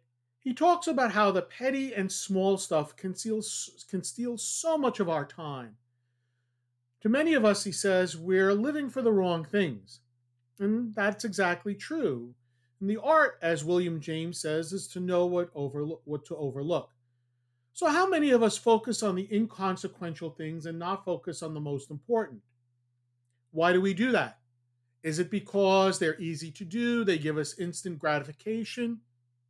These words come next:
What's the reason? Maybe they don't take a lot of energy. But the bottom line is,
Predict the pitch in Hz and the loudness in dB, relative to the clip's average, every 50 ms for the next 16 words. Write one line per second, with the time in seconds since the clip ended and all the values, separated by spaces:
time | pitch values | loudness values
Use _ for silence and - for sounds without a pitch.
0 | _ _ _ - 160 170 170 - - - 165 160 170 175 175 170 143 127 107 98 | _ _ _ -2 -2 -2 -2 -2 -4 -4 -2 0 0 0 0 -2 -4 -6 -12 -14
1 | _ _ _ _ _ _ _ _ _ _ _ _ _ _ _ _ _ _ _ _ | _ _ _ _ _ _ _ _ _ _ _ _ _ _ _ _ _ _ _ _
2 | _ - 151 156 170 214 220 226 226 240 254 240 - 240 247 262 254 254 254 254 | _ -2 0 2 4 6 6 6 6 4 2 2 0 0 0 2 2 4 4 6
3 | 262 254 262 285 302 311 285 190 175 117 - - _ _ _ _ _ _ _ _ | 6 4 4 2 0 0 -4 -4 -8 -10 -12 -14 _ _ _ _ _ _ _ _
4 | _ _ _ _ _ _ _ _ _ _ _ _ _ _ _ _ _ _ _ - | _ _ _ _ _ _ _ _ _ _ _ _ _ _ _ _ _ _ _ -6
5 | 220 202 247 226 214 269 285 320 339 302 277 247 208 190 185 180 170 160 151 151 | -6 -4 -2 0 4 6 6 6 6 6 4 4 2 2 2 0 0 2 2 0
6 | 165 185 - - | 0 -2 -6 -10